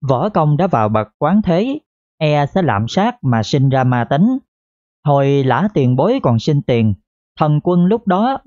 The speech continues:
võ công không cao siêu như là bây giờ. Ông ta rất là đố kỵ huyết thủ. Thần quân bí mật đã giết nhiều người ở trong giang hồ, rồi đổ danh cho là phu thê huyết thủ.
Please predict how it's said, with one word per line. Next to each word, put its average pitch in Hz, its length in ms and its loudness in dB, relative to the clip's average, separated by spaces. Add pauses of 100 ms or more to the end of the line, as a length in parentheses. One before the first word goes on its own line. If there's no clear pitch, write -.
(120)
võ 135 220 0
công 151 240 0
không 151 280 0
cao 147 220 0
siêu 156 240 0
như 151 180 2
là 127 100 0
bây 131 200 -2
giờ. 110 340 0 (460)
Ông 170 240 -2
ta 151 300 0
rất 220 220 -2
là 123 140 0
đố 156 320 -2
kỵ 110 200 -2
huyết 202 280 -2
thủ. 131 400 -2 (640)
Thần 156 240 2
quân 196 420 2
bí 208 220 2
mật 151 280 0
đã 139 100 0
giết 190 320 0
nhiều 120 220 2
người 117 260 0
ở 175 120 -2
trong 156 240 0
giang 156 220 0
hồ, 113 380 0 (380)
rồi 147 420 2
đổ 139 340 0
danh 160 400 2
cho 151 160 0
là 120 260 -2
phu 147 180 0
thê 143 200 0
huyết 196 320 0
thủ. 160 380 -2